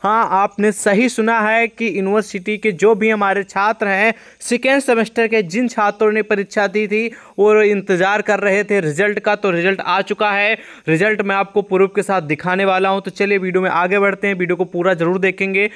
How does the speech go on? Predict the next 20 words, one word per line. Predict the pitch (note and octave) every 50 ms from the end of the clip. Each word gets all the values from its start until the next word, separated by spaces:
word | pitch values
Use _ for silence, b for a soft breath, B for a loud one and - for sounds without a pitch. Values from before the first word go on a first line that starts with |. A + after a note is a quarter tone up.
| B B B B
क्योंकि | - F#3+ F#3+ F#3+ F#3
आपको | F3 F3 F3 - F#3+ F#3
जानकारी | D#3+ C#3 E3 D#3+ D#3+ D#3+ D#3 - E3+ E3 E3 F3+ G3 G3
जाननी | F3 D3 - D#3 D3+ D3+ D#3 D#3 E3+ F3+ F#3 D#3+
है | D#3 F3 F3+ F#3
कि | F#3 - F#3 F3
रिजल्ट | D#3+ D#3 D3 C3+ C3 E3 F3+ F#3+ F#3+ F#3+ F3+ F#3+
कैसे | F#3 F#3+ F#3 E3 D#3 D#3+ D#3 - F3 E3+ D#3+
है, | D3+ D#3 E3 F3 F3+ F3+
किसका | F3+ F3 E3 - - - E3+ D#3 D3+ D3
आया, | D#3 E3 F3
किसका | E3+ E3+ E3 - - E3+ D#3
नहीं | D3+ D3 D3+ E3
आया | E3+ E3 D#3+ E3+ F3+
है, | G3+ G#3 G#3 B B B B -
ये | E3 D#3
सारी | - F3 D3+ C#3+ C#3
चीज़ें, | B2+ - C#3 B2 B2+ B2
ठीक | B2 A3 G#3
है। | G#3+ F3+